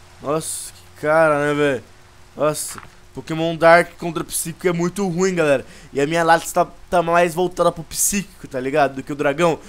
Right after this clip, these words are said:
E o meu Latias tá mais dragão do que Psíquico, entendeu? Eita, caramba. Ah, tá. Aqui, tipo fight. Bom, ahn,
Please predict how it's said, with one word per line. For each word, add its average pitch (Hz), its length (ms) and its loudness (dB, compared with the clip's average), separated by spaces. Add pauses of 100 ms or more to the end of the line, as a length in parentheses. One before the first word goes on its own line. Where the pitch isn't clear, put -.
(160)
E 131 80 -6
o - 20 -2
meu 165 200 2
Latias 156 320 4
tá 170 100 -2
mais 165 260 0
dragão 165 400 0
do 165 120 -8
que 165 80 -16
Psíquico, - 560 -12
entendeu? 147 420 -4 (920)
Eita, 156 300 -12
caramba. 110 460 -10 (120)
Ah, 135 320 -6
tá. 117 240 -6 (1700)
Aqui, 131 280 -10
tipo 160 240 -8
fight. 147 340 0
Bom, 175 200 -6
ahn, 175 1120 -6